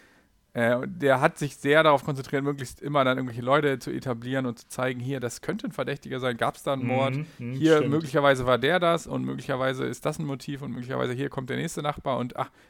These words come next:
Speaker 1: da kommt jetzt der Untermieter und ah, jetzt kommt hier noch ein Polizist vorbei und es könnte, alles ist ein bisschen schwierig und ich hab jetzt hier mal,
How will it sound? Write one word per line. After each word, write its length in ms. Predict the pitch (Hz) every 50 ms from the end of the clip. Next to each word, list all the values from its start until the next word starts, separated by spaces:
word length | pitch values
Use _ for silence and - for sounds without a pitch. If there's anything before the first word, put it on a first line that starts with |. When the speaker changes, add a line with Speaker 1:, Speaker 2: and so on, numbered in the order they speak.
| _ -
Speaker 1:
da 100 | 127 123
kommt 200 | - 139 123 127
jetzt 120 | 120 -
der 100 | - -
Untermieter 640 | 165 170 175 175 151 147 151 147 156 147 139 147 - _ - - _ _ _ _ _ _ _
und 600 | - - 135 123 127 123 123 123 123 123 - -
ah, 200 | 131 139 151 151
jetzt 220 | 143 135 131 -
kommt 140 | - 139 127
hier 80 | 143 135
noch 80 | 131
ein 60 | 127
Polizist 500 | 120 131 127 120 - - 185 180 - - -
vorbei 460 | 151 143 135 139 139 139 139 139 135
und 240 | 131 131 131 131 147
es 240 | 135 135 - - -
könnte, 400 | - 170 190 190 185 156 - 151
alles 320 | 143 - 185 165 - -
ist 180 | 151 147 - 151
ein 60 | 147
bisschen 260 | 143 - - 143 131
schwierig 400 | - - - 160 156 160 151 139
und 160 | 131 131 131 - - - - - _ _ _ _ _ _ _ _ _ _ _ - - - - - 247 202 151
ich 180 | - 135 - -
hab 140 | 160 - 147
jetzt 160 | 127 - -
hier 140 | - 147 131
mal, 240 | 131 127 123 123